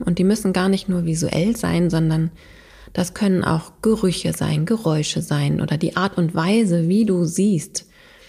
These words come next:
Wenn wir in einem hohen Erregungszustand sind, dann sehen wir manchmal viel verengter, manchmal auch, äh, verschwommen. Und wenn wir entspannt sind, haben,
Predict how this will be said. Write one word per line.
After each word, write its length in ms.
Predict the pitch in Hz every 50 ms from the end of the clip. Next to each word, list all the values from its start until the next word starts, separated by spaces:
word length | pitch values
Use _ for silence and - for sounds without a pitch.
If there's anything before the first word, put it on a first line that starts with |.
| - - - _ _ -
Wenn 140 | - 170 165
wir 80 | 160
in 80 | - 160
einem 320 | 160 156 156 156 147 156
hohen 320 | 196 202 208 208 185 175 175
Erregungszustand 1000 | 170 165 160 190 190 190 208 208 196 - - - - 180 175 - - 165 160 147
sind, 260 | - - 147 151 -
dann 280 | 156 151 151 147 170 175 - - - - - - - _ _ _ _
sehen 220 | - 175 170 170
wir 80 | 180 175
manchmal 320 | 165 156 160 - 170 156
viel 180 | - - 190 175
verengter, 840 | - - - - - 180 175 190 196 - - 156 147 143 147 151 - _ _ _ _ _ _ _ -
manchmal 400 | 170 180 196 - 226 185 165 - - -
auch, 460 | - 151 151 156 - - - - - -
äh, 120 | 160 147
verschwommen. 800 | 143 - - 175 - - - - - 233 269 185 151 151 156 143 - - - - - - _ - - - - - - - - - - _ - -
Und 100 | 160 156
wenn 140 | 156 156
wir 120 | 160 165 -
entspannt 520 | - 156 - - - - 165 190 196 196
sind, 240 | - 185 170 160 160
haben, 200 | 156 151 - -